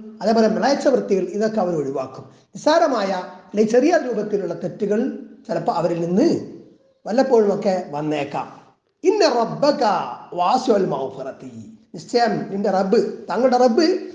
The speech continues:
വാസിഉൽ മഗ്ഫിറതി, മഗ്ഫിറതി, വിശാലമായ, വിശാലമായവനാണ്.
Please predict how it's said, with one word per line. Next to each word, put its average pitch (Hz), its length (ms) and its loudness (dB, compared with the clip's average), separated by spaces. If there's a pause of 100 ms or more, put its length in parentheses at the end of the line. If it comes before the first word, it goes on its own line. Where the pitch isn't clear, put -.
(240)
വാസിഉൽ 320 600 2
മഗ്ഫിറതി, 247 560 2
മഗ്ഫിറതി, 247 520 2
വിശാലമായ, 226 600 2 (640)
വിശാലമായവനാണ്. 220 800 -2